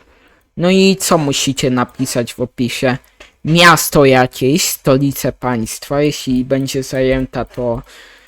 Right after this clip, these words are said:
raczej o tym poinformuję. Na przykład, nie wiem, możecie napisać Kijów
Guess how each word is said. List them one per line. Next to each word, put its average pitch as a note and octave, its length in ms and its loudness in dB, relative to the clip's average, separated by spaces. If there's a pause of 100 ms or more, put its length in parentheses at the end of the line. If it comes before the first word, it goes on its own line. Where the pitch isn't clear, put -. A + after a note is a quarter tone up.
(420)
raczej D3 500 0
o C#3+ 140 0
tym C3+ 280 -6
poinformuję. D3+ 1400 0 (300)
Na D3+ 200 0
przykład, - 520 -4
nie C#3+ 140 0
wiem, B2 180 -2
możecie C3 440 -4
napisać C3+ 800 -6 (600)
Kijów G3 800 4